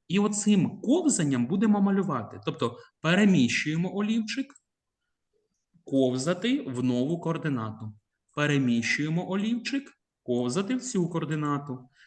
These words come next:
Переміщуємо сюди. Ну, давайте спробуємо, що вже в нас тут є, що в нас вже виходить. Дивіться. Раз, два, Три. Бачите, тобто наш олівчик промальовує контури.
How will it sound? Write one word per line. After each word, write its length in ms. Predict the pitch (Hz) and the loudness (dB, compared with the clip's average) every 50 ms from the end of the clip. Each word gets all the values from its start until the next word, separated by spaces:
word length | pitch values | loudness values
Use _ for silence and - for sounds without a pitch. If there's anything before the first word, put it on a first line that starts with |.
| _ _ _ _ _ | _ _ _ _ _
Переміщуємо 1080 | - 123 120 120 117 117 127 156 190 202 - - 220 226 226 208 214 214 208 208 - - _ | -4 -2 0 0 2 2 2 2 0 0 -2 -4 -2 0 0 2 0 0 -2 -6 -10 -16 _
сюди. 720 | - - - 120 117 110 110 113 117 151 196 220 - - - | -14 -14 -10 -8 -8 -6 -4 -4 -2 0 -2 -2 -4 -4 -4
Ну, 100 | 131 147 | -2 0
давайте 280 | 170 170 170 165 156 | 2 2 2 2 2
спробуємо, 460 | - - - 139 147 123 113 107 110 110 | -2 -2 0 0 0 0 -2 -2 -2 0
що 160 | - 156 147 | 0 0 0
вже 140 | 127 127 120 | 0 0 -2
в 80 | 117 | 0
нас 200 | 113 110 107 - | -2 -2 -4 -6
тут 180 | - 110 107 104 | -8 -10 -8 -6
є, 240 | 107 104 104 104 - _ _ - - _ - | -8 -8 -8 -10 -14 _ _ -20 -20 _ -14
що 140 | - - 123 | -8 -4 -2
в 40 | 120 | -2
нас 120 | 117 117 107 | -2 -2 -4
вже 100 | - 113 | -4 -6
виходить. 540 | 104 101 104 - - 104 107 107 - - _ _ | -6 -6 -8 -10 -12 -14 -14 -16 -18 -20 _ _
Дивіться. 420 | 120 117 107 101 107 - - 104 104 - _ - - - _ - - _ - | -8 -6 -6 -6 -6 -8 -12 -14 -18 -20 _ -20 -20 -20 _ -20 -20 _ -8
Раз, 720 | 113 110 104 104 117 175 233 226 - - - - _ _ _ _ _ _ _ _ _ _ | -6 -4 -2 -2 -2 -2 -2 -4 -6 -8 -8 -10 _ _ _ _ _ _ _ _ _ _
два, 640 | 110 - - 120 110 110 110 110 131 180 208 - - - _ _ _ _ _ _ _ _ _ _ | -20 -16 -10 -8 -6 -6 -6 -4 -6 -6 -6 -8 -12 -20 _ _ _ _ _ _ _ _ _ _
Три. 460 | - 139 170 185 123 104 101 - - - | -6 -2 0 0 0 -2 -6 -10 -4 -2
Бачите, 280 | 202 277 - - 139 | 0 0 0 -2 -2
тобто 260 | 120 - 139 - 151 | -4 -4 -4 -2 -2
наш 340 | 147 175 185 143 - - - | 0 2 0 0 0 -2 -2
олівчик 600 | 131 120 123 160 254 - - - - - - - - | -2 -2 2 2 0 0 0 -4 -4 -4 -4 -4 -4
промальовує 720 | 139 135 139 139 135 131 151 185 220 214 214 208 202 202 | -4 -2 0 0 0 0 0 0 0 2 2 2 2 0
контури. 800 | 208 - - - 196 214 190 143 117 113 110 110 110 107 107 104 | -4 -8 -6 0 0 2 2 2 0 -2 -4 -8 -12 -12 -12 -16